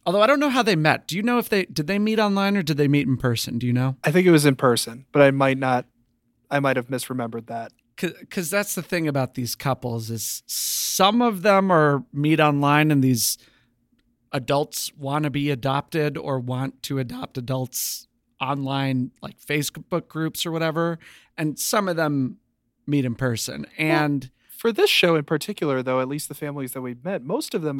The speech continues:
Speaker 2: are in person. It's just really the one, which will be our
Speaker 1: Mm.
Speaker 2: last couple, our last family unit that
Speaker 1: Yeah,
Speaker 2: is
Speaker 1: we'll
Speaker 2: the,
Speaker 1: get to
Speaker 2: is the
Speaker 1: them.
Speaker 2: primary. Yeah, we'll get to them. Okay. And this conversation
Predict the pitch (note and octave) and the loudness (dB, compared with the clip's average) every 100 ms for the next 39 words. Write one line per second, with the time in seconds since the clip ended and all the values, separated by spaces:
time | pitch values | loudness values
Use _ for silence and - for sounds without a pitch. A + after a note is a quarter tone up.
0 | - D#3+ F#3+ C3 - B2+ - C3 A#2+ A#2+ | -4 0 0 -2 -6 -10 -8 -8 -8 -12
1 | A#2+ - - C#3+ - - C#3 C3+ B2+ B2 | -12 -12 -8 -8 -8 -10 -8 -6 -8 -8
2 | C3 B2 A#2+ B2+ D3 C#3+ C3 C3 _ _ | -8 -8 -8 -2 -2 -2 -4 -10 _ _
3 | _ _ _ C3 C#3+ C#3 B2+ B2+ B2 A#2+ | _ _ _ -10 -6 -2 2 2 0 -2
4 | C#3 D3 D#3 - - - A#2+ C3 A#2 A#2 | 0 2 2 -2 -10 -10 -8 -6 -8 -10
5 | - _ _ _ C3 B2+ C#3 D3 - - | -16 _ _ _ -6 -2 0 0 -4 -8
6 | C3 A#2+ A#2 A#2+ A#2+ A#2 A#2 - _ _ | -8 -8 -12 -12 -12 -12 -14 -18 _ _
7 | B2+ B2 A#2+ A#2+ A#2 - - - _ _ | -8 -4 -2 -2 -4 -10 -16 -20 _ _
8 | _ _ - C3+ A#2+ B2 C#3 C3+ - B2 | _ _ -6 -4 -2 -2 2 2 2 -2
9 | B2 C#3+ C3 C3+ B2+ A#2 C#3 F#3 B2 - | 0 0 0 -4 -4 -4 -4 -4 -6 -6
10 | A#2+ A2+ _ _ _ _ E3+ D3+ A#2 - | -12 -14 _ _ _ _ -4 -4 -4 -10
11 | _ - F3+ C#4 - D4 G3 - D#3+ C3+ | _ -6 -4 -2 -2 0 0 -2 -4 -2
12 | C3+ B2 A2+ | -4 -4 -8